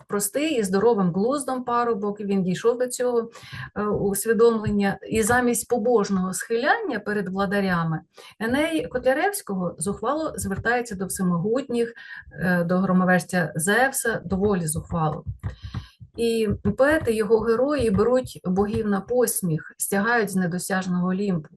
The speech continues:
дошкульним сміхом розвінчують їх. Енеїда осяяна світлим гуманізмом, е,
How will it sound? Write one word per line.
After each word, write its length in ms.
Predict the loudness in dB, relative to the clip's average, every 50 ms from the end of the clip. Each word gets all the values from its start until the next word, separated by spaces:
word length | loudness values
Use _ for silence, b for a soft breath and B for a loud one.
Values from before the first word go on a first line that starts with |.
| _ B B B B B B B
дошкульним 500 | -2 -2 0 0 -2 0 0 0 0 0
сміхом 520 | -2 -2 -2 -2 -2 -2 -2 -2 -2 -2 0
розвінчують 800 | 0 0 2 2 0 0 -2 -2 -2 0 0 0 0 -2 -4 -4
їх. 380 | -2 0 0 0 -2 -6 -8 _ _ _ _ B B B B B B
Енеїда 440 | 0 2 2 2 2 4 4 4 4
осяяна 580 | 4 2 0 0 0 0 2 2 2 2 2
світлим 440 | 0 0 -2 -2 -4 -2 0 2 4
гуманізмом, 840 | 4 4 4 2 0 0 0 0 0 0 0 0 -2 -2 -2 -4 -6 B B B B B B B B B -12 -6 -4
е, 320 | -2 -2 -2 -2 -4 -6